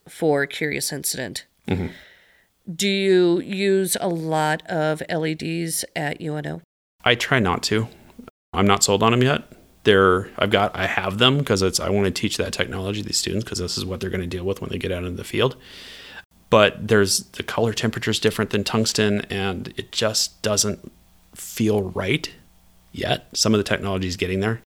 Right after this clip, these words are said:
Speaker 1: Mm-hmm.
Speaker 2: But there are theaters, especially in the U K right now, that they're, the non-theater practitioners that own these buildings are dictating, "We're gonna get rid of all incandescent lights, and we're gonna go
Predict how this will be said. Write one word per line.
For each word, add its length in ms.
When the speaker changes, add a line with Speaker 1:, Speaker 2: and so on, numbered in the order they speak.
Speaker 1:
Mm-hmm. 260
Speaker 2:
But 140
there 180
are 280
theaters, 420
especially 400
in 80
the 80
U 100
K 240
right 200
now, 240
that 180
they're, 440
the 140
non-theater 840
practitioners 760
that 160
own 220
these 160
buildings 480
are 160
dictating, 880
"We're 140
gonna 140
get 120
rid 140
of 100
all 240
incandescent 640
lights, 360
and 120
we're 120
gonna 100
go 160